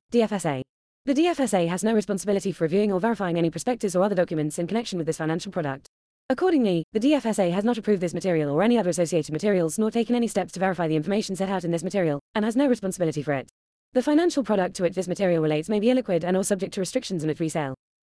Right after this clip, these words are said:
Prospective purchasers should conduct their own due diligence on the financial product.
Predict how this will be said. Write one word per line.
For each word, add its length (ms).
Prospective 440
purchasers 420
should 120
conduct 260
their 120
own 200
due 120
diligence 380
on 80
the 60
financial 360
product. 360